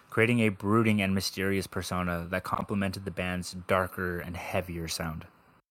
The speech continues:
As we mentioned, the fashion of grunge wasn't about making a statement. It was about rejecting the superficiality of the mainstream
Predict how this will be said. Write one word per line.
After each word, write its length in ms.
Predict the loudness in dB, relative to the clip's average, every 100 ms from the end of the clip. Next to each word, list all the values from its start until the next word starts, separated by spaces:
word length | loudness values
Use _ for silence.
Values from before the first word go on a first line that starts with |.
| _ _ _ -20 2
As 140 | 6
we 80 | 10
mentioned, 460 | 10 10 6 6 4
the 80 | 4
fashion 420 | 6 4 4 2
of 60 |
grunge 260 | 6 6 6
wasn't 240 | 2 2
about 320 | 4 4 4 4
making 440 | 2 0 0 -4
a 60 | -4
statement. 380 | -6 -6 -6
It 20 | -6
was 140 | -4
about 240 | 0 0
rejecting 640 | 0 -2 4 4 4 2 2
the 80 | 0
superficiality 960 | -2 -4 -2 -2 0 2 2 0 -4
of 140 | -4 0
the 80 |
mainstream 760 | 4 6 6 4 -4 -6 -6